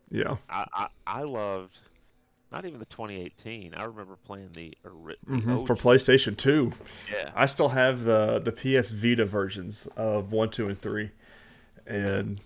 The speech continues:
Speaker 1: it's just, it's such a different telling. And you get more, it's, since you've played those, you'll get more of that in Ragnarok. Of,
Speaker 2: Yeah.
Speaker 1: like, conversation pieces.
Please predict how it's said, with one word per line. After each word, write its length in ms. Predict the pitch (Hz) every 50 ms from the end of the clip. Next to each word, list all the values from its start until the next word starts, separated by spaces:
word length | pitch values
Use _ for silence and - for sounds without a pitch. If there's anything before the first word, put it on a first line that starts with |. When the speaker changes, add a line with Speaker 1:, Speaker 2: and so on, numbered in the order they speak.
| - -
Speaker 1:
it's 220 | - - 120 113 -
just, 240 | - 135 131 - 113
it's 160 | 127 - -
such 300 | - - 139 143 - 135
a 340 | 123 117 117 113 113 110 - - - - - - - - _ _ _ _ _ _ - - -
different 340 | 127 127 - - 110 90
telling. 480 | - - - 117 113 113 110 104 101 101 -
And 100 | 120 120
you 80 | 123
get 180 | 123 135 123 120
more, 680 | 107 110 110 117 123 127 127 123 123 113 113 113 107 - - _ _ _ -
it's, 160 | - 113 - -
since 320 | - - - 143 131 - -
you've 160 | 170 165 -
played 240 | - 131 113 104 98
those, 420 | 117 107 101 101 101 107 104 -
you'll 140 | - 120 127
get 140 | 131 135 107
more 400 | 110 110 113 117 117 120 113 110
of 140 | 107 92 98
that 360 | 113 107 104 104 92 - - - _ _
in 460 | - 107 107 104 101 101 113 120 110 - - - - _ _ - _ _ _ _ _ -
Ragnarok. 580 | - 107 101 101 98 - - - - - - - - _ - - - - - - - - _ _
Of, 440 | - - 107 104 101 98 98 98 - -
Speaker 2:
Yeah. 60 | 110
Speaker 1:
like, 400 | 113 110 107 101 - - - - _ _ _ _ _ _ _ _ _ _ _ _ _ _ _ _ _ _ _ _ _ - -
conversation 720 | - - 139 139 123 127 123 - - 110 104 - - 95
pieces. 500 | - - - - - - - - - -